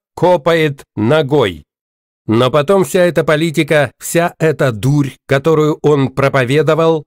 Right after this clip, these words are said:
привела к провалу. И Вова стал голым королём. Вот и какая разница,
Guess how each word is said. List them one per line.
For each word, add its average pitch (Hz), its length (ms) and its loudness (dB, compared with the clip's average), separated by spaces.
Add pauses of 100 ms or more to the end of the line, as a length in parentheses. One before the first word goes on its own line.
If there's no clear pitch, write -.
привела 135 480 0
к - 160 -14
провалу. 123 640 0 (160)
И 165 180 2
Вова 196 460 2
стал 185 560 -2 (160)
голым 170 580 0
королём. 120 640 0 (480)
Вот 113 480 0 (100)
и 175 140 0
какая 147 540 0
разница, 165 920 0